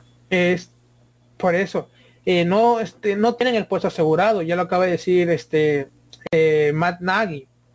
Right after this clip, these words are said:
que Justin Fields es-, eh, está bien, eh, eh, está como les gusta a ellos que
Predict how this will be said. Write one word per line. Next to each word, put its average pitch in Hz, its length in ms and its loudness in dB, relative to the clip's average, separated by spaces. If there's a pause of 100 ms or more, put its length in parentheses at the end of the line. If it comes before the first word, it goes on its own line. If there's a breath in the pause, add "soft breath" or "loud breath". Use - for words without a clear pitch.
(200)
que 151 400 0
Justin 185 260 -2
Fields 233 320 -4
es-, - 260 -6
eh, 175 280 0
está 196 320 -2
bien, 220 400 0 (460 soft breath)
eh, 165 480 2 (540)
eh, 165 680 2
está 196 240 -4
como 196 220 -2
les 156 180 -2
gusta 226 360 0
a 185 80 2
ellos 180 180 0
que - 160 -6